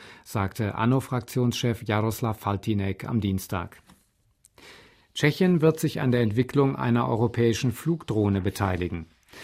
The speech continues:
Der stellvertretende Verteidigungsminister Daniel Kostoval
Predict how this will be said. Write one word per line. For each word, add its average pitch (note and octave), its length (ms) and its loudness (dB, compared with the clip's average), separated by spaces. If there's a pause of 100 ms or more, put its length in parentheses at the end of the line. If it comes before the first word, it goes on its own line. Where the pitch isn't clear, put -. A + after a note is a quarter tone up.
(160)
Der B2+ 80 0
stellvertretende A#2+ 840 2
Verteidigungsminister A2+ 1120 0
Daniel G#2+ 420 2
Kostoval C#3 640 2